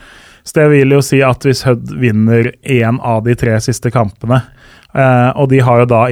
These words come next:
en Senja, Moss og Bærum. Det er klart, Hødd, Hødd samler de nødvendige poengene. De er nittini prosent klare for den kvaliken.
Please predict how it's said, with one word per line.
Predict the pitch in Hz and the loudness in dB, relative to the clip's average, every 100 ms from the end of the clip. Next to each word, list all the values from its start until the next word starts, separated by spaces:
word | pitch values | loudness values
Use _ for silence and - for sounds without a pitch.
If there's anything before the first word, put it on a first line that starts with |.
| 113 | 0
en | 110 | -2
Senja, | - - 104 107 113 | -2 -2 -2 0 -2
Moss | 113 - 120 | -2 -4 -2
og | |
Bærum. | 117 107 104 113 - _ _ _ | 0 0 -2 -4 -6 _ _ _
Det | 135 | -4
er | 127 | -2
klart, | 127 123 | -4 -2
Hødd, | 139 120 120 160 - _ - | -2 -2 -6 -14 -18 _ -6
Hødd | 143 127 120 | -4 -4 -4
samler | 143 117 104 | -2 0 -2
de | 104 | -2
nødvendige | 120 117 104 104 | -2 -2 -4 -4
poengene. | 117 104 110 | -4 -4 -4
De | 113 | -2
er | 113 | -2
nittini | 120 - 120 110 101 | -2 -4 -4 -4 -4
prosent | 127 110 110 101 - | -6 -4 -4 -8 -10
klare | - 117 101 | -4 -4 -4
for | 98 110 | -4 -4
den | 104 | -4
kvaliken. | 113 104 107 151 175 | -4 -6 -4 -2 -2